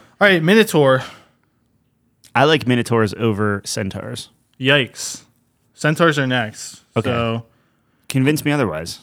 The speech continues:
Speaker 1: according to Greek mythology, the Minotaur was offspring of the queen of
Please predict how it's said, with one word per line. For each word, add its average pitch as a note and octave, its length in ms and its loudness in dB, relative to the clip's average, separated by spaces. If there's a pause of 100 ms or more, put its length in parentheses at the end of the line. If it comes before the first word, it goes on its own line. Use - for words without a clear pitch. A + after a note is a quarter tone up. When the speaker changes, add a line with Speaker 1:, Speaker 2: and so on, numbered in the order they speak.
(140)
Speaker 1:
according G#3+ 260 4
to G3 60 2
Greek F#3 220 0
mythology, D3+ 440 4
the C#3+ 80 0
Minotaur D3 320 0
was C3+ 240 0
offspring D3 460 -2
of C3 60 -2
the B2 60 -6
queen B2+ 640 -2 (800)
of A2 1500 -4